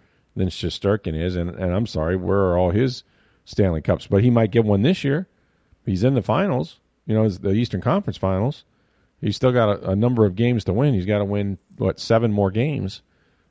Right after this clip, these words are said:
If he can do that, then, you know, we can start talking about him in the same vein. But I, I didn't have a problem with it. I, I mean, I, I can't imagine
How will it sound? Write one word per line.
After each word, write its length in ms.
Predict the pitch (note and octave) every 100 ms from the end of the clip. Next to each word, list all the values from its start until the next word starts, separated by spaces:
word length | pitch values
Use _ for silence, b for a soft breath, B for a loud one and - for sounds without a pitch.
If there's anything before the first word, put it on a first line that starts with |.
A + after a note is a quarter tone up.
| -
If 80 | G2+
he 60 |
can 80 | G2
do 140 | A#2+
that, 460 | A#2 D#3 C#3+ C3 -
then, 340 | G#2 G2+ G#2 A2+
you 80 |
know, 200 | G2+ F#2+ C#3+
we 180 | - G#2
can 80 | G2+
start 240 | - G2
talking 240 | - G2+ G2
about 180 | F#2+ F#2
him 120 | A2+
in 60 | G2
the 60 |
same 280 | F2+ G#2 F#2+
vein. 300 | A#2 D#3+ D3+
But 240 | F#2 F#2+ - b b b b _ _ _ _ -
I, 140 | - - -
I 100 | C#3
didn't 160 | B3
have 140 | G#2 F2+
a 60 |
problem 400 | - - F#2 F#2
with 140 | F#2 C#3+
it. 40 |
I, 200 | E3+ D3+ C#3+
I 20 |
mean, 160 | D3+
I, 160 | C#3+ C#3+ - _ _ -
I 80 |
can't 260 | C3 E3 D#3+
imagine 720 | D#3 D#3+ F3 D#3+ B2 A2+ A#2+